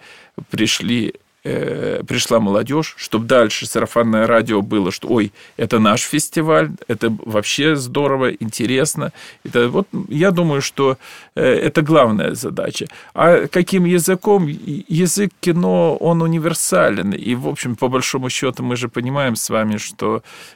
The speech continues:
э, это не учебный курс, а это работа режиссёра для того, чтобы через свою душу, э, или оператора через своё зрение, да, показать некие миры, да.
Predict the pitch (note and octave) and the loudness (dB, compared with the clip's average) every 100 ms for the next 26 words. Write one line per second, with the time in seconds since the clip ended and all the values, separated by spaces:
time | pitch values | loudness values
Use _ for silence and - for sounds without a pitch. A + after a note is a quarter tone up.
0 | _ C3+ A2 G#2+ - B2 - - A2 A2 | _ -2 0 0 0 -2 -2 -2 0 2
1 | A2 A2 G#2 - A2+ - D#3 C3 B2 - | 2 2 2 0 0 0 0 0 -4 -2
2 | A2 G#2+ - - A2+ G#2+ A2+ A2+ - A#2 | -4 -2 -6 0 0 2 0 -2 0 0
3 | G2+ F#2+ E2 E2 A2 A#2 A#2+ - A2 A2+ | 2 0 0 0 0 0 0 -2 -2 -2
4 | A#2 - D#3+ B2+ G#2+ G2 A2 A2 A2 - | -4 0 0 0 -2 -2 -2 -2 -4 -6
5 | A2+ A2 - A2+ G#2 A2 F3+ - D#3 D3 | -4 -4 -2 0 0 2 0 2 -2 -4
6 | - - - - - A2 D#2+ F#2 B2 A#2 | -10 -20 -20 -10 -2 2 2 0 0 2
7 | G2+ G2 F#2 D#2 F2 - G#2 B2+ A#2+ G2 | 2 2 2 0 0 0 2 4 4 4
8 | G#2 G2+ - G2+ - - G#2 G2+ F#2+ G2 | 0 -2 -2 -2 -2 -2 -2 -2 -2 0
9 | C#3 F3+ E3 B2 A#2+ C#3 - - G#2 A#2+ | 2 2 2 0 0 0 -2 -4 0 2
10 | B2 A2+ A2+ - A2+ A2+ B2+ A2 F2+ - | 0 0 -2 0 0 0 0 -2 -2 -2
11 | C#3+ | -2